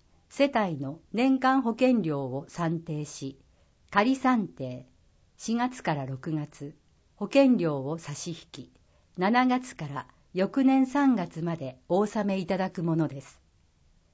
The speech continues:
平成二十六年度付加限度額。基礎付加医療分、五十一万円。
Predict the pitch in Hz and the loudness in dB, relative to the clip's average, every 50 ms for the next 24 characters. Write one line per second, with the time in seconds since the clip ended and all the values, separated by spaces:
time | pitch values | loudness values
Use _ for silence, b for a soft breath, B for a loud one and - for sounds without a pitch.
0 | _ _ _ _ _ _ _ _ _ _ _ _ _ _ _ 254 262 277 285 285 | _ _ _ _ _ _ _ _ _ _ _ _ _ _ _ 4 4 4 4 2
1 | - 277 277 269 269 285 277 - 202 185 165 151 147 147 151 - 190 185 185 175 | 2 2 4 6 6 6 6 4 0 -2 0 0 -2 -4 -4 -6 -4 -2 -2 -2
2 | 156 139 127 123 131 135 - _ _ _ _ _ - - - 233 226 220 - 185 | -2 -4 -6 -10 -12 -14 -16 _ _ _ _ _ -20 -6 -4 -2 -2 -2 -4 -4
3 | 147 185 208 208 202 196 190 180 135 135 131 131 - - 135 131 _ _ _ _ | -2 -2 0 0 0 -2 -2 -4 -4 -6 -12 -14 -16 -18 -18 -18 _ _ _ _
4 | _ _ _ _ _ _ _ _ _ _ _ _ _ _ _ _ _ _ _ _ | _ _ _ _ _ _ _ _ _ _ _ _ _ _ _ _ _ _ _ _
5 | _ _ _ _ _ _ _ - - - - 269 269 269 - - _ - 233 226 | _ _ _ _ _ _ _ -18 -10 0 2 2 2 2 -2 -10 _ -2 -2 -2
6 | 202 - _ _ _ - 185 185 226 214 208 208 202 165 196 180 170 175 165 147 | -2 -4 _ _ _ -8 -2 2 2 2 4 2 0 -2 -4 -6 -4 -6 -8 -10
7 | _ _ _ _ _ _ _ _ _ _ _ _ 147 175 185 175 180 226 233 240 | _ _ _ _ _ _ _ _ _ _ _ _ 0 0 0 0 -2 -2 -2 -2
8 | 240 208 - 185 165 - 233 220 208 196 185 180 170 165 160 151 147 143 139 | -2 -2 -4 -6 -6 -4 -2 -2 0 0 0 0 0 0 0 -2 -2 -6 -8